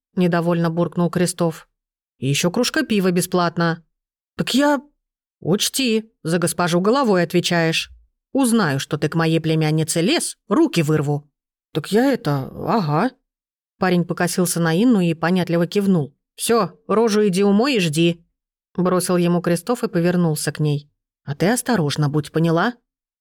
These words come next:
Ну и вот, на тебе". Старик вытащил из кармана два блестящих золотых,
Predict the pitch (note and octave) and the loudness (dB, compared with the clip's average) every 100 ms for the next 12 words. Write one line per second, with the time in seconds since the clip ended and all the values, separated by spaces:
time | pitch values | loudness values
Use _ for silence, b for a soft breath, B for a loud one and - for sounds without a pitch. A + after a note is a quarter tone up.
0 | - C#4 C#4 C#3 B2+ - - - G3 C#3 | 0 2 2 0 -6 -10 -8 -2 0 0
1 | C3+ B2+ C3+ _ _ _ _ _ _ _ | -4 -4 -6 _ _ _ _ _ _ _
2 | - - F3+ F3 F3 F#3 F3 F#3 F3 D#3+ | -8 0 0 0 0 0 0 0 0 0
3 | F#3 F3 F3+ F3 E3 E3+ E3+ E3 F3+ E3+ | -2 0 2 0 0 0 -2 -2 -2 -2
4 | E3+ E3 D#3+ D#3+ D#3 A#3 C4 | -2 -2 0 0 0 -2 -4